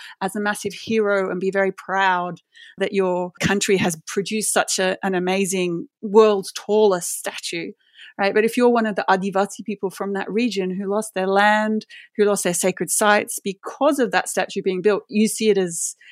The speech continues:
as something very different, as a, as an abomination.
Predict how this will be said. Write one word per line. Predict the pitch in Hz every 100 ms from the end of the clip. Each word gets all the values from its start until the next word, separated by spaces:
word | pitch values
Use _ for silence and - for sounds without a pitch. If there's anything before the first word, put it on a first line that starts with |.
| _
as | 196 185
something | 170 180
very | 175 190
different, | 185 196 180 175
as | 175
a, | 202
as | 196 196
an | 196
abomination. | 185 196 202 233 - - 170